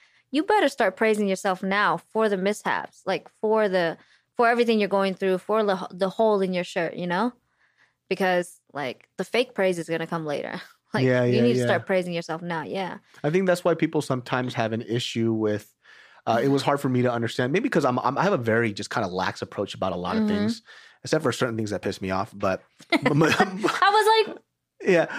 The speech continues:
Speaker 2: but I mean, but I always do it with the sense of, like, comedy, right? 'Cause
Speaker 1: Yeah.
Speaker 2: I always have to make somebody
Speaker 1: Yeah,
Speaker 2: laugh
Speaker 1: you're
Speaker 2: at the end of
Speaker 1: brilliant
Speaker 2: it.
Speaker 1: at it. You're good at it.
Speaker 2: So at the end of the day, like, when people ask, like, "Man, you,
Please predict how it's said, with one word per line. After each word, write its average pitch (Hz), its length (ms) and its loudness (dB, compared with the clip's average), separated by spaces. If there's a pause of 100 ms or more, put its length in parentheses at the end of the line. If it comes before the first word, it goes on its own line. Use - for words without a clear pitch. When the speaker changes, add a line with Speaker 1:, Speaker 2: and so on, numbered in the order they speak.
(180)
Speaker 2:
but 165 260 2
I 185 60 4
mean, 165 380 2
but 147 240 2
I 143 100 4
always 160 240 6
do 143 200 4
it 127 140 -2
with 123 140 0
the 117 80 0
sense 117 300 -2
of, 101 100 -2
like, - 160 -4
comedy, 104 500 -4
right? 98 180 -2
'Cause 226 260 4
Speaker 1:
Yeah. 208 40 2
Speaker 2:
I 117 100 2
always 170 200 2
have 147 120 0
to 117 40 -6
make 117 140 -4
somebody 101 320 -2
Speaker 1:
Yeah, 240 160 4
Speaker 2:
laugh 240 80 4
Speaker 1:
you're 277 80 4
Speaker 2:
at - 80 0
the 220 60 2
end 220 60 4
of 220 60 4
Speaker 1:
brilliant 196 240 2
Speaker 2:
it. 170 40 0
Speaker 1:
at 160 100 -2
it. - 140 -4 (140)
You're 196 100 -8
good 202 180 -2
at 175 60 2
it. 160 40 0
Speaker 2:
So 107 360 2 (200)
at 113 120 -2
the 120 120 0
end 120 80 2
of 117 80 0
the 107 60 0
day, 107 260 0
like, 101 160 -2
when 107 100 -6
people 107 260 -4
ask, 104 160 0
like, 98 160 -6
"Man, 110 200 -2
you, 123 160 -6